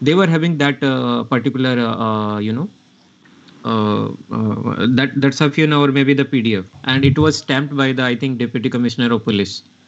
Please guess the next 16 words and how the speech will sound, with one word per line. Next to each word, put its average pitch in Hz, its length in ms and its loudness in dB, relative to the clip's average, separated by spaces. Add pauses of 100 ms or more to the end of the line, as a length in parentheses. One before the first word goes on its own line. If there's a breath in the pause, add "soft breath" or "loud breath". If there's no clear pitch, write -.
(140)
So 196 500 2
how 165 760 0
they 135 220 0
can 156 300 0
obtain, 127 680 0
if 120 220 0
they 147 140 4
need 170 180 0
any 170 160 0
license 135 400 0
for 151 140 -4
that, 156 200 -6
like 127 220 -4
for 127 180 0
P 120 220 0
I, 135 140 -2